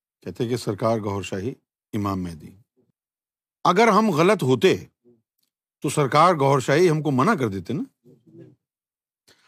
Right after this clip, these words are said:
اب سوال یہ پیدا ہوتا ہے کہ ہمارے ذہن میں یہ کہاں سے آیا کہ سرکار گوھر شاہی امام مہدی ہیں؟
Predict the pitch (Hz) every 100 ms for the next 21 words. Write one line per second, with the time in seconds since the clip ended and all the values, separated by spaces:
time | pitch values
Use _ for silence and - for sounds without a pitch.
0 | _ 202 208 208 254 262 233 240 226 190
1 | 240 233 233 156 170 220 254 175 175 220
2 | 247 233 220 214 180 156 147 127 95 76
3 | - _ - - _ _ _ _ _ _
4 | _ _ _ _ _ _ - _ 135 127
5 | 131 107 131 147 139 113 110 101 104 98
6 | 139 214 _ _ _ _ _ _ _ 110
7 | 113 143 147 127 95 95 143